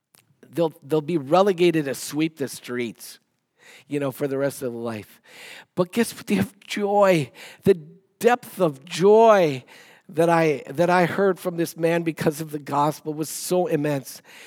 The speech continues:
And I thought, "Who am I, you know, what is this? How can he have such great joy in the midst of all this suffering?" It's because, you know, it's, it's somehow, it's a blessing because we're following after the same Christ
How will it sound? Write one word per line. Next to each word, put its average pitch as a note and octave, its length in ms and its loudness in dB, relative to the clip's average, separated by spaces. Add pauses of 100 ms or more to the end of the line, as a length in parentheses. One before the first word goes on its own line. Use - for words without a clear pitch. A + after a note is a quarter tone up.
(120)
And F#3 80 -6
I G3+ 60 -2
thought, F3+ 320 -2
"Who D#4 120 -6
am C#4+ 160 -14
I, - 60 -20
you D#3+ 160 -8
know, D#3+ 80 -6
what F3 340 -8
is F3+ 300 -4
this? - 460 -8 (520)
How G3 360 2
can G3 200 -2
he F3 340 -4
have D#3 380 -2
such - 460 -4
great C#3+ 340 -6
joy C#3 440 -2
in C3+ 120 -6
the C3 80 -8
midst C3 360 -8
of A2+ 120 -10
all A#2+ 160 -4
this A#2 160 -10
suffering?" A2+ 480 -12 (480)
It's C#3 160 -12
because, C#3 560 -10 (720)
you D3 120 -6
know, D3 340 0 (800)
it's, - 400 -6 (280)
it's - 180 -10
somehow, - 520 -6
it's D#3+ 200 -2
a D3 40 -6
blessing D3 760 -6
because C#3+ 360 -8
we're C3 120 -4
following D3+ 540 -6
after D#3 260 -6
the D#3+ 120 -6
same F3 400 -4
Christ G3 600 -6